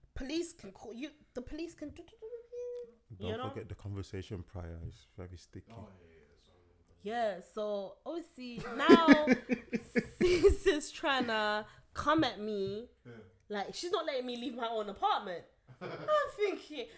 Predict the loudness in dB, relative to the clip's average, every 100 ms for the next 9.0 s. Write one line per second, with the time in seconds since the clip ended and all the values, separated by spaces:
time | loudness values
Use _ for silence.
0 | -14 -4 -2 -2 -4 -2 0 0 -4 -10
1 | -6 -4 -4 -8 -14 -10 -4 -2 -4 -10
2 | -14 -10 -12 -12 -18 -14 -12 -4 0 2
3 | 0 0 -4 -6 -8 -8 -8 -6 -8 -8
4 | -14 -12 -6 -6 -8 _ _ -18 -20 _
5 | -18 -18 -8 -6 -6 -10 -12 -12 -12 -12
6 | -16 -12 -10 -8 -10 -16 -20 -20 _ _
7 | _ _ _ -20 -20 -20 _ _ _ _
8 | _ _ _ _ _ -12 -8 -6 -6 -6